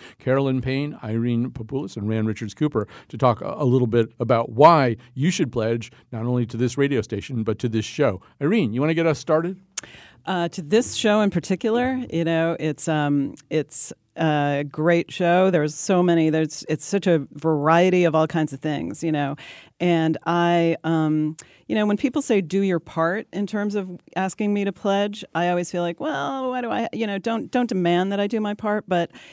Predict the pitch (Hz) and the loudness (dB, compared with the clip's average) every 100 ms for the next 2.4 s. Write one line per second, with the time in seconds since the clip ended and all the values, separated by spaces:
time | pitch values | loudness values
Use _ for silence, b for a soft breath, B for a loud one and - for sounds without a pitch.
0 | B - 170 180 170 180 185 175 - 160 | B -6 -2 0 2 2 4 2 -2 0
1 | 180 190 160 175 175 135 151 156 165 - | 2 2 0 0 0 -2 -4 -4 -6 -2
2 | 165 160 156 151 | 0 2 0 -4